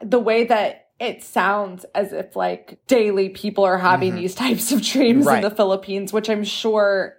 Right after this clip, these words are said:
Speaker 1: if that's the case,
Speaker 2: Right.
Speaker 1: we need to book a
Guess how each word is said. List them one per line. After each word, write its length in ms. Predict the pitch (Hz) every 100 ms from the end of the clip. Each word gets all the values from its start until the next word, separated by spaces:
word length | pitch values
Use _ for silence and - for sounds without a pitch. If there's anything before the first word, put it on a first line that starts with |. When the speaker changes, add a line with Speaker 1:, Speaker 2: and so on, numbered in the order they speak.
| -
Speaker 1:
if 160 | 196
that's 280 | - 247 -
the 120 | -
case, 480 | 196 214 285 240 196
Speaker 2:
Right. 280 | 127 123 - _ _ _
Speaker 1:
we 100 | 254
need 180 | 320 247
to 180 | 226 - _ -
book 180 | 247
a 100 | 214